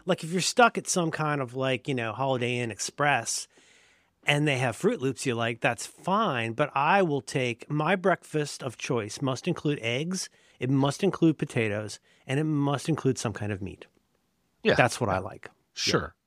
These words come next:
Speaker 1: Yeah.
Speaker 2: Minus the potatoes. Same with me.
Speaker 1: Oh, don't even put 'em on your plate, you say?
Speaker 2: No, no, I don't want 'em there.
Speaker 1: You're always very clear about that, John. Let's be honest.
Speaker 2: Yeah, but it's hard. It's like, I'm sure you have one of these where you ask
Speaker 1: Oh, yeah.
Speaker 2: for it, you ask for it without, and it always comes with.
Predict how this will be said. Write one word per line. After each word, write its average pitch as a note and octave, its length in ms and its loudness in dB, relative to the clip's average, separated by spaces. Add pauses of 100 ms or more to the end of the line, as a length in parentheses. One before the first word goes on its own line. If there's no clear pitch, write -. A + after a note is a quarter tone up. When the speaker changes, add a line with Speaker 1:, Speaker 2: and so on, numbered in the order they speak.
Speaker 1:
Yeah. C#3 100 2
Speaker 2:
Minus C#3+ 260 4
the A#2+ 100 -2
potatoes. A#2 560 2
Same G#2+ 240 -2
with F#2+ 200 -4
me. F2 280 -6 (400)
Speaker 1:
Oh, F3 240 8
don't F3 160 4
even F#3 80 4
put F#3+ 140 4
'em F3 60 4
on E3+ 100 4
your C#3+ 80 0
plate, G#3 280 2
you A2+ 60 -4
say? G2 320 -6
Speaker 2:
No, F#2+ 240 4
no, F2+ 140 2
I F#2 100 2
don't F2 140 0
want E2 160 -2
'em D#2 100 -2
there. F2 140 -2
Speaker 1:
You're F4+ 100 8
always E4+ 220 8
very G3 200 6
clear B2 260 2
about G#2 260 -4
that, A2 160 -6
John. D3+ 260 -4
Let's F3 120 -4
be A#2+ 140 -4
honest. F#2+ 440 -14 (200)
Speaker 2:
Yeah, F#3 220 10
but E3 160 6
it's E3+ 160 4
hard. F3 200 6
It's D#3 220 0
like, D#3 320 4
I'm C3 200 2
sure F#3 200 2
you F3 180 4
have D#3 180 4
one D3+ 200 2
of D3 100 0
these D3+ 340 2
where A2+ 220 2
you A2 200 0
ask C#3 220 4
Speaker 1:
Oh, C4 40 0
yeah. D4 140 2
Speaker 2:
for D3+ 220 6
it, - 80 -6 (120)
you C#3+ 140 2
ask D3+ 180 4
for F3 140 6
it D3+ 40 2
without, D#3 380 4
and C#3+ 140 0
it C3 40 8
always C#3 220 4
comes C3 260 0
with. G2+ 320 -4